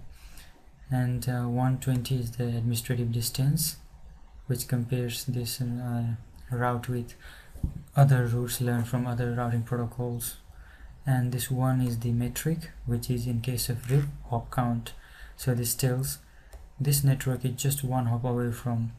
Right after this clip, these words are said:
R two, which is from R two, one hop. That's all good. So similarly, we go to R one to see its routing table. Yep, R one has also learned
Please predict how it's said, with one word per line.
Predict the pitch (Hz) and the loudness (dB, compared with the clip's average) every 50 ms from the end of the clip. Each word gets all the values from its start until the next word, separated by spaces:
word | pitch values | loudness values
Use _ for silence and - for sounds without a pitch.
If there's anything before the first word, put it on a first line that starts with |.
| - - - | -14 -6 -2
R | 131 127 117 113 113 - | 0 0 2 0 -2 -2
two, | - 117 110 113 - - - | -4 -4 -2 -4 -6 -8 -6
which | - 117 110 - 123 | -4 -4 -2 -2 -2
is | 120 113 113 - - - | -2 -2 -4 -6 -12 -18
from | - - 123 117 117 | -8 -4 -4 -2 -2
R | 120 123 127 123 - | -2 -2 -2 -4 -4
two, | - 135 135 135 139 139 - - - | -2 -2 0 0 0 -2 -2 -4 -4
one | 131 123 117 113 110 | -2 0 2 2 0
hop. | 107 110 113 113 - - - - - - - - - - - | 0 -2 -4 -6 -10 -14 -18 -16 -16 -16 -16 -18 -16 -8 -4
That's | 123 120 117 - - | -4 -2 -2 -2 -2
all | 120 117 113 | -2 0 0
good. | 110 113 113 113 117 | 0 -2 -2 -4 -4
So | - - - 131 117 | -4 -4 -4 -4 -4
similarly, | 113 - 131 127 127 127 123 127 127 | -2 -2 -2 0 0 0 0 0 0
we | 127 127 120 | 0 0 0
go | 120 131 135 135 | 0 2 2 2
to | 139 135 127 | 2 2 0
R | 127 127 127 123 123 | 0 0 0 0 0
one | 123 127 127 127 | 0 0 -2 -2
to | - 131 - | -2 -2 -2
see | - - - 135 123 117 123 135 143 143 - - - - - - - - - - - - - - - - - - - - - - - 135 | -2 0 0 2 2 2 2 2 0 -2 -6 -8 -8 -8 -8 -8 -12 -18 -18 -18 -18 -20 -20 -20 -20 -20 -20 -20 -16 -12 -8 -4 -2 -2
its | 131 - - - | -2 -2 -2 -2
routing | 120 117 117 117 117 117 113 | -2 0 0 2 2 0 0
table. | 117 - 123 117 113 117 117 117 113 - - - - - - - - - - - - - - - - - - - - - - - - - - - - - - - - - - - - - - _ - - - - - - - - - - - - - - - - - - - - - - - - - - - - - - | 0 -2 -2 -2 -2 -2 -2 -4 -6 -8 -14 -18 -16 -16 -14 -14 -14 -14 -12 -12 -10 -8 -8 -8 -8 -8 -12 -12 -10 -10 -8 -8 -10 -12 -14 -18 -20 -20 -20 -20 -20 -20 -20 -20 -20 -20 -20 _ -20 -20 -20 -20 -20 -20 -18 -18 -18 -18 -18 -20 -20 -18 -16 -16 -16 -14 -14 -14 -14 -14 -18 -20 -20 -20 -20 -20 -6 -2
Yep, | 135 127 131 139 143 143 143 | 0 4 4 4 4 4 4
R | 139 139 131 131 | 4 4 6 6
one | 131 127 123 123 117 | 4 4 2 2 0
has | 107 117 131 127 113 | 0 0 0 0 2
also | 131 131 131 127 - 135 127 | 2 0 0 2 2 2 2
learned | 120 120 120 127 127 123 127 127 127 127 - | 4 2 2 2 4 4 4 2 2 0 -2